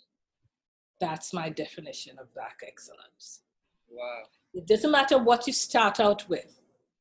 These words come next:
Speaker 1: It matters where you go. And then when you go, you're not going just for you. You're going to lead the way for someone else.
Speaker 2: Wow.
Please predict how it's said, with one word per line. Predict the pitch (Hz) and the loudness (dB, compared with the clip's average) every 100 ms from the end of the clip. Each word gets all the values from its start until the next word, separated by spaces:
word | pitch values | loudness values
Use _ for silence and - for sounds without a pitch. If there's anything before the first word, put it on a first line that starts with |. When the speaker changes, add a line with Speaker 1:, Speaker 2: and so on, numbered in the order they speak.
| _ | _
Speaker 1:
It | 180 175 | -6 -2
matters | 175 165 208 180 | -2 0 0 0
where | 170 170 160 | -2 0 0
you | 160 156 | 0 -2
go. | - 165 165 - _ _ _ _ _ _ - | 0 2 4 2 _ _ _ _ _ _ -2
And | 170 165 | 0 2
then | 165 165 | 0 0
when | 165 180 262 | 2 4 4
you | 269 269 | 2 0
go, | 202 190 | 2 2
you're | 160 170 | 4 2
not | 175 196 185 | 2 0 4
going | 185 185 | 4 4
just | 175 170 180 - - | 0 -2 -2 -6 -6
for | |
you. | 262 233 262 156 - _ _ _ _ _ _ _ _ - | -4 0 0 -2 -6 _ _ _ _ _ _ _ _ -4
You're | 185 165 | -2 0
going | 165 180 170 147 139 156 _ _ _ _ _ _ | 0 4 4 2 -4 -14 _ _ _ _ _ _
to | - 175 | -4 0
lead | 170 180 226 214 | 0 0 0 -2
the | 190 | -2
way | 165 151 120 - _ _ _ _ | -2 -2 -4 -12 _ _ _ _
for | - | -12
someone | - 123 120 - 127 - | -8 -8 -10 -20 -20 -20
else. | - - - _ _ _ _ _ _ _ | -20 -20 -20 _ _ _ _ _ _ _
Speaker 2:
Wow. | 123 127 123 117 107 | -8 -6 -4 -6 -10